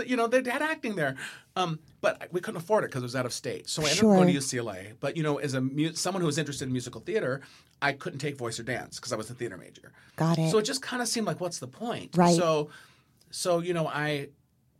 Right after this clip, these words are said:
Speaker 1: went to New York on my, on my spring break.
Speaker 2: How did you save money? What were you doing
Speaker 1: I was
Speaker 2: for
Speaker 1: an
Speaker 2: work?
Speaker 1: assistant manager of a movie theater. <laughs>
Speaker 2: Great.
Speaker 1: You know, I saw lots of movies.
Speaker 2: Are you a movie
Speaker 1: Um,
Speaker 2: buff?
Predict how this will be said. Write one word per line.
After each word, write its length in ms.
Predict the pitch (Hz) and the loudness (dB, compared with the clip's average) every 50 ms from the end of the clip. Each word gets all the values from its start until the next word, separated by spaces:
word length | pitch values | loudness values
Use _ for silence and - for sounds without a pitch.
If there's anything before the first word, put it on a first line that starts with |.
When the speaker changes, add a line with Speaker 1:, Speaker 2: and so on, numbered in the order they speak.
| _ _ _ _ | _ _ _ _
Speaker 1:
went 240 | - 131 147 151 151 | -6 -2 -2 -2 -2
to 100 | - 156 | -2 -2
New 60 | 151 151 | 0 0
York 400 | 147 139 135 131 131 131 - - - _ _ | 2 2 2 2 0 -2 -6 -18 -20 _ _
on 200 | - 127 127 120 | -6 -4 -4 -2
my, 360 | 120 117 120 117 117 113 - - | -2 -2 -2 -2 -4 -4 -6 -8
on 140 | - 113 113 113 | -8 -10 -8 -8
my 60 | 110 | -8
spring 220 | - - 139 131 | -8 -6 -6 -6
break. 440 | 131 180 196 196 147 139 147 - - - | -4 -2 -2 -2 -4 -6 -8 -12 -14 -2
Speaker 2:
How 160 | - 277 302 | 2 6 8
did 160 | 302 330 240 | 8 8 10
you 120 | 285 285 262 | 8 8 8
save 260 | - - 262 254 208 | 8 8 8 8 8
money? 260 | 226 247 294 339 277 | 8 8 8 6 8
What 200 | 202 214 220 - | 10 10 10 10
were 80 | 247 247 | 10 8
you 160 | 240 233 226 | 10 8 8
doing 420 | 190 233 240 240 233 233 233 233 | 8 8 8 8 8 8 8 8
Speaker 1:
I 20 | 247 | 8
was 100 | 226 220 | 8 8
Speaker 2:
for 60 | 208 | 10
Speaker 1:
an 40 | 185 | 10
Speaker 2:
work? 140 | 226 269 269 | 12 12 12
Speaker 1:
assistant 220 | 180 - 175 151 147 | 10 10 6 2 2
manager 280 | 143 147 143 127 147 | 2 2 2 2 0
of 60 | 131 | 2
a 60 | 127 123 | 2 2
movie 240 | 131 127 127 139 | 2 2 0 0
theater. 340 | 131 - 110 107 110 110 - - | -2 -4 -6 -8 -8 -8 -10 -2
<laughs> 40 | - | 4
Speaker 2:
Great. 480 | 196 180 185 214 349 381 269 202 - - - | 6 8 10 12 12 12 12 10 4 -2 0
Speaker 1:
You 140 | 226 240 190 | 2 4 4
know, 100 | 175 175 175 | 6 8 8
I 140 | 220 220 220 | 8 8 8
saw 140 | 220 - 147 | 6 4 4
lots 200 | 143 131 139 135 | 4 2 2 0
of 80 | 170 185 | 2 4
movies. 360 | 185 175 160 170 185 196 220 | 4 4 6 6 8 12 12
Speaker 2:
Are 100 | 247 247 | 12 12
you 280 | 262 240 247 254 254 240 | 12 12 12 12 12 12
a 40 | 220 | 12
movie 280 | 220 214 220 208 247 | 12 12 10 10 8
Speaker 1:
Um, 80 | 254 214 | 8 8
Speaker 2:
buff? 320 | - 277 294 311 - - | 10 8 8 8 6 0